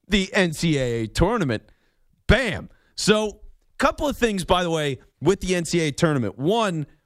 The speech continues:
they switched off the Thursday start, which has been the norm for the tournament.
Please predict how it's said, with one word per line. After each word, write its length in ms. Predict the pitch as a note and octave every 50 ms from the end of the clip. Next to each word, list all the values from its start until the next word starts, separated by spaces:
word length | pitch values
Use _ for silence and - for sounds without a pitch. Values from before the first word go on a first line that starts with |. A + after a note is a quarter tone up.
| _ _ _ _
they 220 | C3+ D#3+ F3+ F#3 F#3
switched 720 | - - - - - F#3 F3+ F#3 C4 D#4+ E4+ - - - - -
off 680 | - F3+ G3 F#3+ F#3 D#3 C#3 A#2+ - - - - _ _ _ _ _ _ _ _ _ _ _ _ _ _ _ _ _ _ _ _ _ _ _ -
the 200 | A#2+ C#3 C#3+ C#3
Thursday 920 | - - - - - F#3 F#3+ G3+ A#3 A#3+ A3 - - - G#3 G3+ G3+ G3
start, 640 | - - - - - - - D3 C#3+ B2+ F2 - - _ _ _ _ _ _ _ _ _ _ _ _ _ _ _ _ _ _ _ _ _ _ -
which 180 | G#2+ B2 -
has 220 | - D3 C3 C3 G#2+
been 400 | - - E3 F#3 G3+ G#3+ G3+ F3
the 100 | F#3 F3+
norm 420 | E3+ E3+ F3+ F#3 F#3 F3+ F3+ F3+
for 300 | E3 - - D#3+ E3 E3
the 100 | D3+ C#3+
tournament. 500 | - - - D#3 D3+ C#3+ G#2+ F2 -